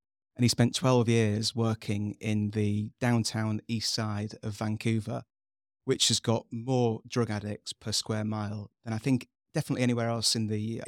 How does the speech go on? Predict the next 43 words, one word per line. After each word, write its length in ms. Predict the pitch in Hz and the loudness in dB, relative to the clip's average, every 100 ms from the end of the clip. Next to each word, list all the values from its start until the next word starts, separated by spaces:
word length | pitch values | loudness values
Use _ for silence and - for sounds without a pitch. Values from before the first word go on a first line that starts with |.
| 120 | -2
in 120 | 120 | 2
North 180 | 117 104 | 2 2
America, 400 | 113 110 107 101 107 | 0 0 -2 -2 2
maybe 320 | 123 117 110 | 2 4 0
anywhere 180 | 107 110 | 0 -2
else 140 | 110 | -2
in 80 | 107 | -2
the 80 | 107 | 0
world. 320 | 107 110 104 | -2 -2 -4
You 60 | 120 | -4
can 100 | 123 | -2
go 80 | 131 | -2
into 140 | - | -2
YouTube 420 | 110 110 - 107 | -4 -4 -4 -4
and 120 | 104 | -4
see 240 | 101 117 107 | -2 -2 -2
these, 260 | 104 110 - _ _ _ | -4 -6 -8 _ _ _
like, 120 | 104 | -8
rows 460 | 117 120 117 113 104 | -2 2 2 2 -2
and 120 | 104 | -4
rows 240 | 110 110 | -2 -2
of 120 | 101 - | -2 -4
tents 400 | 117 110 - - | -2 -2 -2 -6
of 80 | |
people 420 | - 107 - 107 101 | -4 -4 -4 -10 -8
who 100 | 107 | -4
were 220 | 107 117 - _ - | -2 -2 -6 _ -2
using 380 | 123 117 110 104 | 4 4 4 2
drugs 400 | 113 110 104 - | 0 0 -2 -4
and 160 | 101 - | -6 -4
prostitution, 800 | 110 - 107 110 110 - 110 101 | -6 -6 -4 -4 -2 -2 -4 -4
and 120 | 113 | -4
it 100 | 92 | -4
is 180 | 127 - | 0 -2
really 300 | - 117 110 | 0 -2 -2
harrowing. 460 | 104 110 107 107 98 - _ _ _ _ _ _ _ | -2 -2 0 -2 -6 -10 _ _ _ _ _ _ _
And 140 | 123 | 2
he 120 | 123 131 | 4 4
worked 460 | 151 151 - - | 4 2 0 -6
in 340 | - 117 113 110 | -4 -2 -2 -2
one 140 | 113 | -2
of 100 | 104 | -2
these 320 | 110 107 - | -2 -2 -2